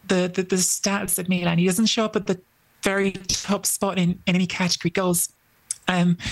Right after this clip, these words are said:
dribbles, passes, anything like that, but he's very near the top in most of them. And I think that reflects what a immediately central player he's become. Uh,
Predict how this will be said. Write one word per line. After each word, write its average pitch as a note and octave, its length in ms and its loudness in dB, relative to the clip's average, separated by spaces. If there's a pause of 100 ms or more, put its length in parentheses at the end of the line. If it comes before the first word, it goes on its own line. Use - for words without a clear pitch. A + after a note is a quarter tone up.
(260)
dribbles, F3 640 0 (420)
passes, G3 400 0
anything F#3+ 200 4
like F#3 100 -2
that, F3 180 -2
but - 80 -4
he's F3+ 160 0 (260)
very A3 280 0
near A3 220 4
the G3 100 0
top F#3+ 260 -4
in F#3 80 4
most F#3+ 300 2
of E3+ 100 -6
them. F3 220 2 (460)
And G3+ 120 0
I G3+ 60 0
think G#3+ 200 0
that G#3 80 2
reflects G3 640 -2 (180)
what G3+ 200 2
a F#3+ 440 0 (280)
immediately F#3+ 1040 2 (720)
central A3 680 0
player C#4 320 0
he's F#3+ 260 2
become. F3 600 0 (240)
Uh, G3 200 0